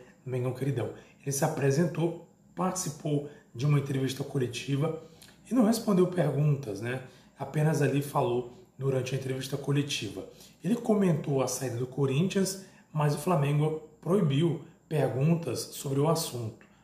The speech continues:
obviamente pra evitar determinadas polêmicas, né? Inclusive ele disse que não houve mentira nenhuma,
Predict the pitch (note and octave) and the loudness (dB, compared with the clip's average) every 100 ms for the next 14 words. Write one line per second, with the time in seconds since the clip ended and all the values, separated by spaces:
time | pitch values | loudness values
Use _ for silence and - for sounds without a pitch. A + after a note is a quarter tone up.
0 | _ E3 E3 D#3 B2+ C#3+ - C3 A#2+ A2 | _ 0 2 2 2 -2 -2 -2 -2 -4
1 | B2 A#2+ - - _ _ C#3+ D3 C3+ B2 | -4 -6 -8 -20 _ _ 0 4 4 0
2 | A#2+ A2+ - C#3+ A2+ G#2 G2+ G#2 A#2 D3 | -4 -6 -2 0 0 -2 -6 -8 0 0
3 | D#3+ F#3 D3 F3 E3+ C#3 - E3+ F#3+ D#3 | 2 2 4 4 4 2 0 2 2 4
4 | C#3 C#3+ D#3 - - - D#3+ F3 - D3 | 2 0 -2 -4 -14 -10 -2 -2 0 2
5 | D#3 F#3 D#3 C3 A#2+ | 2 4 4 2 -2